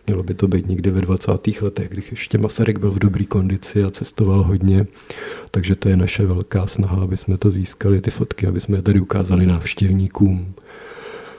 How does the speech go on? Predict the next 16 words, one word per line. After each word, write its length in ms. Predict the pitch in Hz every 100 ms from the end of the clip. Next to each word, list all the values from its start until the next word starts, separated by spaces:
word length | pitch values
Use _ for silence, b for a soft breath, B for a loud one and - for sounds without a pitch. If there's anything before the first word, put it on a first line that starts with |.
| B B B _ -
A 360 | 107 80 78 78 78 76 76 B B B B B - -
jinak 560 | 110 92 95 - - 82 B B B
vlastně 540 | 95 95 - 98 95 85 - _ - 226 -
zajímavá 580 | 113 104 95 95 95 98
osobnost 480 | 92 110 98 92
tady 240 | - 98 95
byla 260 | 101 98
především 840 | 92 - 95 92 - - 104 98 95 b b
Bořek 320 | 101 95 98
Duhalský 800 | 98 92 98 - - 110 98 101 104 - 208
a 140 | 104 101 - - 185 156
jeho 460 | 117 98 101 101 - - B B B -
manželka 500 | 95 90 95 90 95
Marie 400 | 92 90 92 92
Steinbachová, 880 | - 95 90 90 90 - 90 90 90
která 520 | - - 95 92 92